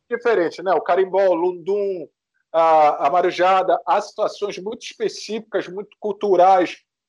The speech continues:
né, que elas, elas são colocadas. Tudo dentro do nosso maravilhoso am-, universo musical, mas, e tal. Mas aí, ah, deixa eu te perguntar. Na tua veia,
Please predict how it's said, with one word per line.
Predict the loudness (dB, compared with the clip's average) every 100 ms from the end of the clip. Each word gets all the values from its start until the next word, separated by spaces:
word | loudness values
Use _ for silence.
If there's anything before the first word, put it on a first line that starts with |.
| _
né, | 0 4 6 4 2 -2 _ _ _ _ _
que | 0 4
elas, | 6 6 2 -2 -16 _ _ -2
elas | 0 2 -2 -2
são | -2
colocadas. | 0 0 0 2 0 0 -8 _ _ _ _
Tudo | -2 -2 0
dentro | 2 2 0
do | -2
nosso | 0 0 -2 -8
maravilhoso | -6 0 2 2 -2 -4 0 2 2 -2 -6 -6 -4
am-, | -4 -6
universo | -8 -8 -6 0 2 2 -2 -12
musical, | -12 -12 -8 0 2 2 -2
mas, | -6 -8 -18 _ _ _
e | -6
tal. | -2 -2 -4 -16 _ -2
Mas | 0 2
aí, | 0 0 -4 -4 -6 -4
ah, | -2 0 0 -2 _
deixa | -8 -6
eu | -8
te | 0
perguntar. | 0 2 0 0 0 -6 _ _ _ _ _ _ _ _ _ _ _ _ -2
Na | 2 2
tua | 2 4 6 6
veia, | 4 2 2 4 4 2